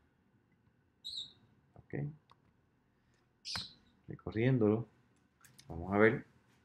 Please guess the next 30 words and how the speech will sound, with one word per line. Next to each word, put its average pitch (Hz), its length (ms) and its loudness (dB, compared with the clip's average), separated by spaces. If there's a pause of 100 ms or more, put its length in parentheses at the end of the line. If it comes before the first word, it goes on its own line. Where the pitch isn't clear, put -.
(340)
Nos 85 160 -10
dice 92 340 0
que 101 100 -2
United 92 380 0
Kingdom 110 320 2
también 92 240 -2
utiliza 95 360 0
ese 98 140 -2
dominio. 117 440 4 (960)
Curiosamente 98 640 0
en 98 80 4
España 98 300 2
está 98 160 -2
rankeado 98 420 4
y - 20 4
aquí 95 180 -2
no 95 100 0
aparece. 95 500 0 (560)
¿Ve? 92 160 -6 (120)
Nada 90 220 -2
es 95 60 2
absoluto. 95 520 0 (1080)
¿Ve? 98 180 -6 (1700)
Aquí - 280 -10
obviamente 90 600 -2
Dios 87 400 0
solamente. 85 420 -4 (600)
Pero 82 120 2
mira 92 200 6
aquí, 80 260 -6